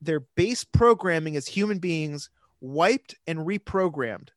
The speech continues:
The whole purpose of the military is the person standing beside you has your back and will defend you and will give their life for you. You put men and women,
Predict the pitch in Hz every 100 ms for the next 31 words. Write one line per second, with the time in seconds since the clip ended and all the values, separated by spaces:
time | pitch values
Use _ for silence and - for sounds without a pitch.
0 | _ _ _ _ 151 135 233 - 240 233
1 | 220 202 170 175 196 185 156 143 131 131
2 | _ _ - 147 147 135 - 208 233 247
3 | 214 - 190 190 185 160 143 - 180 190
4 | 180 139 123 113 120 _ _ _ _ -
5 | 190 208 190 202 151 175 151 143 143 -
6 | _ _ _ _ _ _ _ _ _ _
7 | _ 151 151 160 160 139 123 - 170 196
8 | 214 240 277 294 _ _ _ _ _ _
9 | - 170 165 143 190 220 185 190 175 170
10 | 165 - _ _ _ - - 214 190 147
11 | 110 - _ _ _ _ _ _ _ _
12 | _ _ _ 185 254 - 220 - _ 143
13 | 143 175 226 214 175 160 156 151